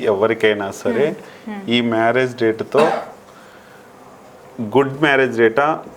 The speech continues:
Speaker 1: బ్యాడ్ మ్యారేజ్ డేటా అనేది మన మ్యారేజ్ డేట్లోనే ఉంటుంది.
Speaker 2: మ్మ్.
Speaker 1: మనం ఈరోజు ఎయిట్, నైన్ ఎయిటీన్ ట్వంటీ సెవెన్ గురించి తెలుసుకుందాం.
Speaker 2: ఈ మ్యారేజ్ డేట్ వల్ల మన జీవితం ఆధారపడి ఉంటుంది అనుకోవచ్చా?
Speaker 1: ఖచ్చితంగా. అది బేస్,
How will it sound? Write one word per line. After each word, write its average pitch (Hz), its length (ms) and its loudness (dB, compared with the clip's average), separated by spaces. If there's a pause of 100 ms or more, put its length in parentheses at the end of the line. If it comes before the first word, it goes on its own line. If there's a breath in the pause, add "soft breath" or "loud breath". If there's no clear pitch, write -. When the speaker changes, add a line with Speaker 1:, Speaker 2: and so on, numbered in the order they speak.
(520)
Speaker 1:
బ్యాడ్ 110 580 0
మ్యారేజ్ 107 420 2
డేటా 95 340 2 (1080)
అనేది 113 440 -2 (1300)
మన 117 140 4
మ్యారేజ్ 110 400 2
డేట్లోనే 107 360 2
ఉంటుంది. 101 580 -4
Speaker 2:
మ్మ్. 220 120 -12 (380 loud breath)
Speaker 1:
మనం 139 280 2
ఈరోజు 127 460 4 (800)
ఎయిట్, 135 300 2 (460)
నైన్ 147 280 2
ఎయిటీన్ 143 440 2
ట్వంటీ 127 240 -2
సెవెన్ 120 300 0
గురించి 110 300 0
తెలుసుకుందాం. 113 640 -2 (180)
Speaker 2:
ఈ 277 60 -6
మ్యారేజ్ 254 420 2
డేట్ 269 200 -6
వల్ల 254 200 2
మన 285 200 -2
జీవితం 233 440 -6
ఆధారపడి 208 500 0
ఉంటుంది 208 360 -6
అనుకోవచ్చా? 208 300 0
Speaker 1:
ఖచ్చితంగా. 95 360 -2 (120)
అది 123 160 0
బేస్, 160 460 2